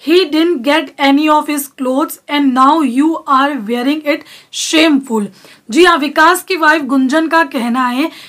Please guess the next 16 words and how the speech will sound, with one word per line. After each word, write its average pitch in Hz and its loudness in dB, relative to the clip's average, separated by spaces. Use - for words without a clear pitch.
कि 339 4
विकास 302 2
यहाँ 302 2
पर 330 2
जो 269 -4
कपड़े 277 -2
उनको 285 0
फर्स्ट 302 -2
वीक 285 0
में 294 -2
विकास 269 0
के - -8
लिए 294 -4
भेजे 226 -2
गए 240 -4
थे, 277 -4